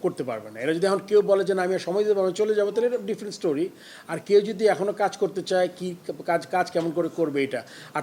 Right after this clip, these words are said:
তার সাথে আপনি যেই জায়গাগুলো খা-, মানে আমরা মনে করেন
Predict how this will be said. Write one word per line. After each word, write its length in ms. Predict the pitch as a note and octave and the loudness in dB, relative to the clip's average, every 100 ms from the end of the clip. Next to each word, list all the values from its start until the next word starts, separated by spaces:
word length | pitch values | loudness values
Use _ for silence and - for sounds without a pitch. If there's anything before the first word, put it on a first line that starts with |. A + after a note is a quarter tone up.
| - | -2
তার 140 | E3+ | -2
সাথে 300 | - G#3+ A3+ | 0 0 2
আপনি 200 | G#3 G#3 | 2 0
যেই 240 | D3 F3+ | 4 4
জায়গাগুলো 420 | F3 E3+ F#3 F3+ G3 - | 6 4 4 2 0 0
খা-, 100 | E3 | -6
মানে 220 | F3 C#3 C#3 | -4 -4 -4
আমরা 380 | D3 D#3+ E3 - - - - | 0 2 2 0 -20 -20 -6
মনে 180 | F3 G3 | 0 2
করেন 320 | F3+ F#3 F#3 | 4 4 4